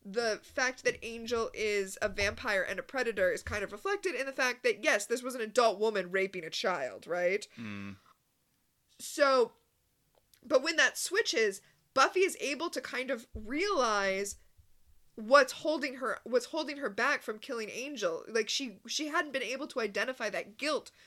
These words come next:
Speaker 1: within herself until this moment, and now she is. Now she's able to realize, "Oh, this is, this is something that I need to address in myself." And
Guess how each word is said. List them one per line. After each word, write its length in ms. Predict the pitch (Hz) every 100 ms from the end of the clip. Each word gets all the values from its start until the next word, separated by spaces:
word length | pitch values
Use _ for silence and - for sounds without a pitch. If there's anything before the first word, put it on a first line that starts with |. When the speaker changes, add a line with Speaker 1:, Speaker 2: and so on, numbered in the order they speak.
| - -
Speaker 1:
within 240 | 226 240
herself 420 | 247 - 302 262 -
until 280 | 233 240
this 200 | 202 185
moment, 340 | 226 277 254 190
and 100 | 208
now 160 | 214 196
she 180 | -
is. 220 | 262 254 202
Now 120 | 190
she's 180 | 208 202
able 300 | 220 214 208
to 120 | 196
realize, 560 | 220 311 247 170 180 - - - _ -
"Oh, 320 | 339 226 - _ _ -
this 260 | 269 269 -
is, 480 | 254 233 214 - - _ _ _ -
this 160 | 330 294
is 80 | -
something 360 | 277 240 240
that 100 | 214
I 60 | 220
need 160 | 247 226
to 120 | 202
address 400 | 190 277 285 277
in 140 | 202
myself." 520 | 185 185 285 208 160 - - - _
And 540 | 220 226 220 208 190